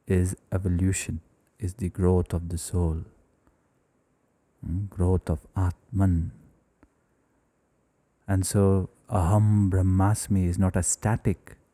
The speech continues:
realization. It is a dynamic realization. For the nature of Brahman is infinite.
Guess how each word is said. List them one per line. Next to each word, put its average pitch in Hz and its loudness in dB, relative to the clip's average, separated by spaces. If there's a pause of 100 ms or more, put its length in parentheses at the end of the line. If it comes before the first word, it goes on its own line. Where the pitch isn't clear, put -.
(340)
realization. 87 0 (880)
It 110 -6
is 98 0
a 95 4
dynamic 98 2 (180)
realization. 85 -2 (680)
For 107 4
the 98 2
nature 110 4
of 98 2
Brahman 95 2 (220)
is 92 0
infinite. 95 2